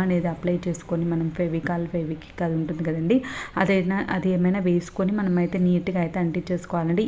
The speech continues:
ఈ విధంగా అంటించేసుకున్నామంటే చాలా నీట్‌గా అయితే ఉంటుందండి. మనం దీన్ని మల్టీపర్పస్‌గా అయితే యూజ్ చేసుకోవచ్చండి.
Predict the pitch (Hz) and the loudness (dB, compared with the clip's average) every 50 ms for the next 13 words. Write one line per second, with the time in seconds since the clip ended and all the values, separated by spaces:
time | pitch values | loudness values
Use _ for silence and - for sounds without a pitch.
0 | 214 202 175 190 180 180 185 190 202 190 180 180 175 208 180 - 202 185 180 - | 0 0 0 0 0 0 0 0 0 2 2 2 2 0 -2 -2 -4 -4 -4 -4
1 | - 180 180 175 175 170 170 170 170 185 196 185 - 196 170 165 185 202 214 208 | -2 0 2 2 2 2 0 0 0 -2 -4 -4 -4 -4 -2 0 0 0 2 2
2 | 196 185 175 175 170 - 180 175 185 175 170 165 165 - 180 170 170 170 165 180 | 2 2 2 2 0 -2 -4 -4 -2 -2 -2 -2 -2 -2 -2 -2 -2 -2 -2 -2
3 | 170 165 165 165 170 185 254 285 277 - - - - - - - 208 208 208 202 | 0 0 2 2 4 6 6 6 6 2 -6 -12 -14 -6 -2 0 2 4 4 4
4 | 196 196 202 190 202 190 190 185 175 175 202 214 208 254 240 - 196 180 180 - | 4 4 2 2 2 2 4 4 4 4 2 4 2 2 2 2 -2 -4 -2 -4
5 | - 175 170 - - - 170 160 156 156 190 185 175 175 165 170 - 180 170 165 | -4 -6 -6 -6 -6 -6 -6 -4 -2 -2 0 0 0 0 -2 -2 -2 -2 -2 -2
6 | 165 - - 175 170 170 165 165 180 175 175 185 | -4 -6 -4 -2 0 0 0 0 0 0 2 2